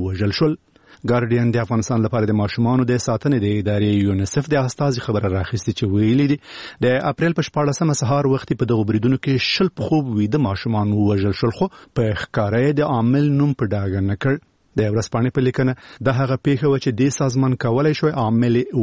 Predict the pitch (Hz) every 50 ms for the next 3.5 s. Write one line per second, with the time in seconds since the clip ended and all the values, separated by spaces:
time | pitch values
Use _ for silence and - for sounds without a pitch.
0 | 104 101 104 110 107 92 95 101 101 98 98 101 90 101 98 98 - - 123 139
1 | 170 - - 151 139 143 135 - 123 - 131 - - - 117 113 131 165 147 127
2 | 120 117 110 113 117 - - 113 104 - - 135 110 113 104 98 98 107 117 110
3 | 113 117 110 113 113 113 120 123 -